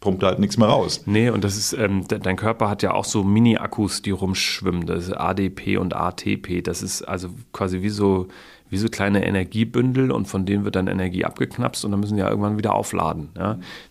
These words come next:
Speaker 2: Wie so eine Währung, also wirklich wie so Bitcoin in deinem Körper. Und, ähm, da ist das Problem, wenn du nicht schläfst, dann schaffen die das nicht, äh, sich wieder aufzuladen. Und dann, dann wunderst du dich, warum irgendwann die letzte Zelle im Hirn,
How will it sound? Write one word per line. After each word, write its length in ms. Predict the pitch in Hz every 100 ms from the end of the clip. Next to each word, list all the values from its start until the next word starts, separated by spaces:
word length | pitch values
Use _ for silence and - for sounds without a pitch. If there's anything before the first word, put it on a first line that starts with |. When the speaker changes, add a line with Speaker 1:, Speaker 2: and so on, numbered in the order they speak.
| -
Speaker 2:
Wie 160 | 85
so 100 | 95
eine 180 | 104 95
Währung, 460 | 95 107 87 71 -
also 340 | - 87 85
wirklich 220 | 90 90 85
wie 60 |
so 100 | 95
Bitcoin 540 | 82 104 - 90 85 85
in 100 | 85
deinem 160 | 80
Körper. 420 | 80 80 78 76 - - - -
Und, 400 | - 98 92 - -
ähm, 400 | 104 92 90 90 - -
da 180 | 87
ist 160 | 90 -
das 120 | 101
Problem, 360 | - 95 95 92
wenn 120 | 87
du 60 | 90
nicht 140 | 87
schläfst, 360 | - 90 92 95
dann 100 | 92
schaffen 320 | - - 101
die 60 |
das 220 | 95 101 113
nicht, 340 | 107 - -
äh, 220 | 107 104
sich 220 | 101 98
wieder 140 | 104 95
aufzuladen. 600 | 87 - 113 95 85 80
Und 120 | 82
dann, 220 | 90 90
dann 240 | 85 87 85
wunderst 320 | 90 95 -
du 40 |
dich, 140 | 101 98
warum 240 | 95 98 98
irgendwann 340 | 104 104 104
die 80 | 101
letzte 320 | 98 101 98
Zelle 240 | - 101
im 140 | 101 101
Hirn, 320 | 101 110 120